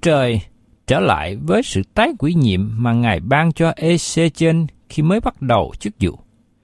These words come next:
Ngài lập Ê-xê-trên như người canh giữ thành phố. Trong thời bấy giờ, hầu hết các thành phố được bảo vệ bởi tường thành.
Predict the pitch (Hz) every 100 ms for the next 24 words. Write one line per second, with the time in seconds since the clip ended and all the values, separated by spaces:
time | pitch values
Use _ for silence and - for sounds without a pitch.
0 | _ _ _ _ - 151 139 123 - -
1 | 202 185 196 196 - 196 196 196 180 117
2 | 90 - 185 143 101 - 107 73 120 147
3 | - _ _ _ _ _ _ _ _ _
4 | - 220 185 127 214 277 139 92 - _
5 | - 120 80 - 208 - - - - 85
6 | - 160 247 151 - 98 87 175 101 101
7 | 107 110 - 135 101 104